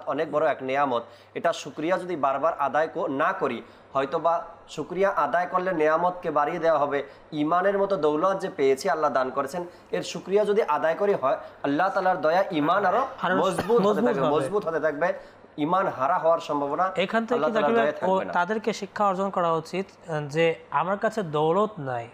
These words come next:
Speaker 2: আমার কাছে গাড়ি নাই, বাড়ি নাই, অনেকে কিন্তু নিরাশ হয়ে আছে যে আমার কাছে কিচ্ছু নাই।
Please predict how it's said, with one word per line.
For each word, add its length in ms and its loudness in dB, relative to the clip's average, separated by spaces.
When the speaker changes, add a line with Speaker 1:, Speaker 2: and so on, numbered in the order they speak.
Speaker 2:
আমার 300 0
কাছে 240 -4
গাড়ি 320 -2
নাই, 320 -2
বাড়ি 300 0
নাই, 200 0
অনেকে 400 -2
কিন্তু 240 -6
নিরাশ 420 0
হয়ে 100 0
আছে 240 -4
যে 60 -2
আমার 220 -2
কাছে 220 -10
কিচ্ছু 320 -4
নাই। 220 0